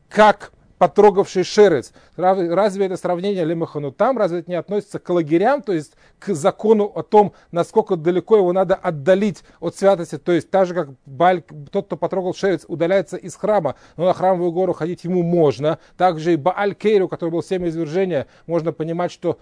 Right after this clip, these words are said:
сравнение именно в контексте права местонахождения, что ему можно будет ходить на храмовую гору, а только в храме ему ходить будет нельзя.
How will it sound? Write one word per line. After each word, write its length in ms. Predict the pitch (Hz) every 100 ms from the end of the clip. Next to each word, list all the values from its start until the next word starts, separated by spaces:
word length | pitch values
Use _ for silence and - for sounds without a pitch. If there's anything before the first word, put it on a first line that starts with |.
| _
сравнение 500 | 165 165 165 190 175
именно 200 | 175 170
в 40 |
контексте 540 | - 165 180 - 170 - _ - 175 - _ _ _
права 360 | - 196 202 202
местонахождения, 920 | 190 190 - 185 185 180 143 185 185
что 140 | 160 170
ему 100 | 170
можно 300 | 180 165 170
будет 180 | 165 160
ходить 180 | 170
на 60 | 165
храмовую 340 | - 165 170
гору, 180 | 156 165
а 20 |
только 220 | 156 156 160
в 40 |
храме 280 | - 151 139
ему 100 | 139
ходить 180 | 139 139
будет 160 | 143
нельзя. 380 | 156 151 190 226